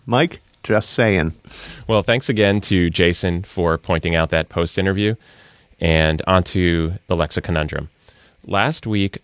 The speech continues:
Speaker 2: I revealed that your ancestors, Bob, changed their name from Garfinkel to Garfield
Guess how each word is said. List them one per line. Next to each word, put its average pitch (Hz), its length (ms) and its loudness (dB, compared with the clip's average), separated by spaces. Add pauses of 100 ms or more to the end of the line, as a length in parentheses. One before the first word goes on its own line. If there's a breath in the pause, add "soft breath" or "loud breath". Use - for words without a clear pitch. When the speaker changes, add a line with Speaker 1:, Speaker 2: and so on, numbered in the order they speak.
(120)
Speaker 2:
I 87 80 2
revealed 82 580 2
that 82 300 0
your 101 200 4
ancestors, 78 840 -2 (140)
Bob, 73 340 -2
changed 87 560 -2
their 90 140 4
name 78 340 0 (300 soft breath)
from 80 340 2
Garfinkel 107 560 0
to 95 100 0
Garfield 80 640 0